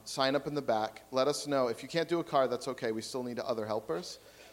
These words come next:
But just sign up in the back and let us know if you have a car or two or three that you're gonna decorate. Um,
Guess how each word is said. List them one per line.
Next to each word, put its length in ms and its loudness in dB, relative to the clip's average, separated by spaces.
But 140 2
just 160 -4
sign 180 4
up 120 2
in 60 -4
the 60 0
back 220 4
and 80 -4
let 100 2
us 220 -2
know 180 2
if 140 -6
you 60 -2
have 100 2
a 60 -6
car 280 2
or 100 0
two 360 -4
or 120 -4
three 400 -2
that 200 -4
you're 120 -6
gonna 160 -4
decorate. 520 -4
Um, 380 -6